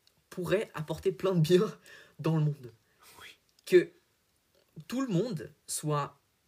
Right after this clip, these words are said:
Speaker 1: persuadé, parce qu'en soi, si tu veux que ça
Speaker 2: En
Speaker 1: marche,
Speaker 2: fait,
Speaker 1: faut
Speaker 2: si
Speaker 1: que tu
Speaker 2: tu
Speaker 1: sois
Speaker 2: veux,
Speaker 1: persuadé.
Speaker 2: c'est un peu ça que tu disais avec la religion, hein. C'est un peu le...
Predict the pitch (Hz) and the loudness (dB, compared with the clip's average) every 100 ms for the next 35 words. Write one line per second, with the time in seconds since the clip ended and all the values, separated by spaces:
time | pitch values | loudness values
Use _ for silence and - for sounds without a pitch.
0 | _ _ _ _ - 214 - 170 143 123 | _ _ _ _ -4 -4 0 -2 0 -4
1 | - _ _ _ _ _ _ _ _ _ | -6 _ _ _ _ _ _ _ _ _
2 | - 156 175 160 220 180 151 156 156 165 | -8 -4 -2 -2 -4 -8 -10 -8 -4 -2
3 | 190 156 156 147 139 139 143 147 131 117 | -4 -6 -8 -8 -6 -6 -6 -8 -8 -10
4 | 107 - - 92 80 101 123 110 92 87 | -12 -14 -12 -12 -12 -14 -14 -14 -14 -12
5 | 95 87 82 87 85 80 98 107 85 - | -10 -10 -12 -14 -14 -14 -14 -14 -16 -20
6 | - 87 - 90 87 | -20 -18 -16 -16 -16